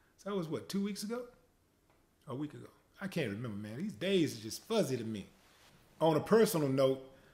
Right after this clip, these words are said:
I have no problem with people apologizing. I think the willingness to apologize is an attribute,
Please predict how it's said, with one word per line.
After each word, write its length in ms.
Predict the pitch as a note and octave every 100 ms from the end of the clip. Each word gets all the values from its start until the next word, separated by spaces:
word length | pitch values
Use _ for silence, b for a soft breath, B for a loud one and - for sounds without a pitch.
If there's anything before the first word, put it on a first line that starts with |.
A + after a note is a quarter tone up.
| B -
I 200 | A#3+ A3
have 280 | A#3 G#3
no 180 | F#3 F#3
problem 580 | F3 - G3 F3+ E3 D3
with 140 | C#3
people 320 | C#3 D#3+ D3 C3+
apologizing. 960 | B2+ - C#3+ B2+ A2 A2+ G2 E2+ - - B B B
I 160 | F#3 A#3+
think 360 | - A3 G3
the 80 | F3
willingness 640 | C3 E3 G#3 G3 F3+ F3 -
to 220 | D#3 C3
apologize 920 | B2 E3+ E3+ C#3+ A#2 A#2 A2+ A#2 A2+ C#3+
is 120 | A2+
an 100 | A#2+
attribute, 680 | E3 F#3 F#3 B2 G2+ A2 G2+